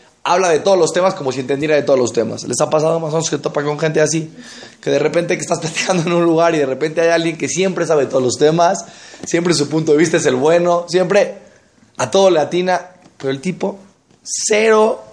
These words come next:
culto. No tiene la menor idea de lo que está pasando en el mundo, pero siempre da su punto de vista. Él se cree algo que no es. No es gaba. Oye, este cuate me cae mal, ¿sabes? Porque es un orgulloso de primera, se cree mucho.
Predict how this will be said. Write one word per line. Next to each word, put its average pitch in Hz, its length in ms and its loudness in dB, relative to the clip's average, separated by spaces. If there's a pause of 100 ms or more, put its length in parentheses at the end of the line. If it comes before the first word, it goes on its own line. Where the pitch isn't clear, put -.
culto. 185 480 0 (320)
No 190 180 2
tiene 202 180 2
la 180 80 4
menor 190 240 2
idea 202 220 4
de 196 80 4
lo 165 80 2
que - 80 -10
está 160 180 0
pasando 165 300 0
en 151 80 -2
el 135 100 -2
mundo, 180 600 0 (440)
pero 160 200 4
siempre 262 340 2
da 262 120 4
su 220 140 -2
punto 247 220 2
de 247 80 6
vista. 226 540 0 (640)
Él 220 240 2
se 196 200 -2
cree 226 480 0 (1200)
algo 214 360 0
que 185 120 -4
no 220 160 -2
es. 262 500 0 (260)
No 226 340 2
es 220 200 2
gaba. 170 540 0 (200)
Oye, 226 220 -4
este 202 200 -8
cuate - 280 -8
me 175 140 -10
cae 190 180 -4
mal, 180 240 -2
¿sabes? 180 160 2
Porque 170 220 -8
es 170 60 -4
un 202 80 0
orgulloso 185 480 2
de 180 60 4
primera, 170 420 0
se 143 140 -2
cree 196 180 0
mucho. 196 420 2